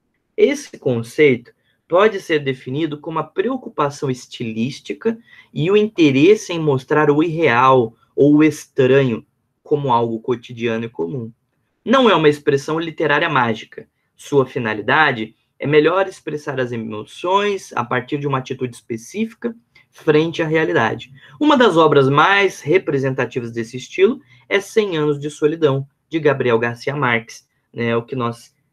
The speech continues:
estamos comentando. É, nesse, nesse, nessa obra, né, de Gabriel Garcia Marques,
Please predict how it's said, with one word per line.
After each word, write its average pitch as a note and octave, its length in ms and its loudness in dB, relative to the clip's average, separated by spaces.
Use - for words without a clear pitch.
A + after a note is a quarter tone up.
estamos - 360 -6
comentando. F3 560 -4
É, D3 500 6
nesse, C#3 1040 -2
nesse, C3 1400 -6
nessa C3+ 320 -4
obra, C3 400 2
né, C3+ 120 0
de C#3 80 -8
Gabriel B2 360 -2
Garcia A2+ 400 -8
Marques, C#3 540 -8